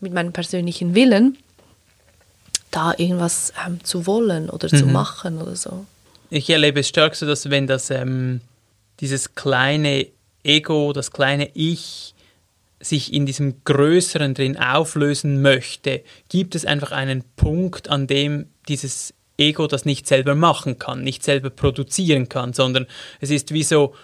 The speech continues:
Speaker 2: ja, der, der Sprung oder das Aufgefangenwerden dann in diesem Großen, das kann nicht durch das Kleine geleistet werden. Und ich denke, da kommt man dann auch weg von all dem, äh, Selbsterlösen oder, oder, oder, ähm, es ist so quasi wie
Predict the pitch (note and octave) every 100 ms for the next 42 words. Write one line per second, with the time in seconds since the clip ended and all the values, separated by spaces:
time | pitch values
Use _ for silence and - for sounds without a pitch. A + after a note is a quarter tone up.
0 | _ - C#3+ D#3+ D#3+ C#3 C3+ - C#3 C3+
1 | - - - D3 E3+ F#3+ G#3 - D3 D3
2 | C#3 C3 D3+ C#3+ F#3+ F#3 - F3+ E3 E3
3 | D#3+ C#3 B2+ C3 C3 C#3 C3+ C3+ D3+ C#3
4 | C3 C#3 - D3+ - - - C#3+ C#3 C3+
5 | D3 D3+ - C3+ A2 - - B2+ C3+ C#3+
6 | E3+ F3 C#3 - - - - - - C#3
7 | C3 C3 - C#3 C3+ D3 B2+ - - -
8 | C3+ C#3+ C#3+ - C#3 D3+ C3 C3+ B2+ C3
9 | C#3 - C3+ B2+ C3 C3+ C3 C3 B2 -
10 | - - - - F3 C#3+ - C#3+ D3 D3
11 | - - C3 B2 C3 C#3+ D3+ - C#3+ D3+
12 | C3+ D3 C#3+ C#3 C3+ - C3 C#3 C3+ C3
13 | C3 C3+ C#3 C3 C#3 - C3 C3+ B2 C3+
14 | C3+